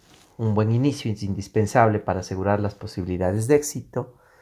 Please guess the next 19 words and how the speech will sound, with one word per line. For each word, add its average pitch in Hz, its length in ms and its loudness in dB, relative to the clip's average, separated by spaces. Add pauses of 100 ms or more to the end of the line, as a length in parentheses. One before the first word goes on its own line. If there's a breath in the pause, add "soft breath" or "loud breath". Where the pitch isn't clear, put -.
(300 soft breath)
Debe 139 240 6
estimular 113 480 2
el 107 100 2
interés, 120 600 0
ubicarlos 101 640 0
en 104 100 -2
el 92 180 -4
tema 117 260 2
y 117 60 -4
explicar 98 640 -2
el 107 160 -2
porqué 92 400 -2
de 107 80 4
la 98 80 2
información. 98 720 -2 (600 loud breath)
Recuerden 156 480 8
que 135 340 6
el 123 200 0
facilitador 123 880 2